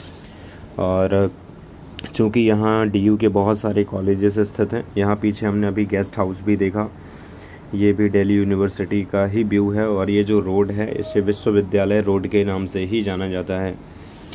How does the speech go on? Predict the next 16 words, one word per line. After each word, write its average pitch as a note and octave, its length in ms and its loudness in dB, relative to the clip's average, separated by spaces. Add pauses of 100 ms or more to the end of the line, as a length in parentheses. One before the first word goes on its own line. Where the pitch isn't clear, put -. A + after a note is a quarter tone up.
(380)
और G#2 260 2
डीयू, A2 380 2
जैसा G#2+ 280 0
कि G#2+ 80 0
हम G#2 100 0
सभी G#2 280 -2
जानते G#2 300 -4
हैं G#2+ 200 -4
कि A#2 120 -4
इंटेक्स G2+ 460 -2
में G#2 180 0 (140)
इसकी G2 240 -2
ranking G2+ 540 0
काफ़ी G#2 380 -4
अच्छी G#2 440 -4
है। G#2+ 180 -2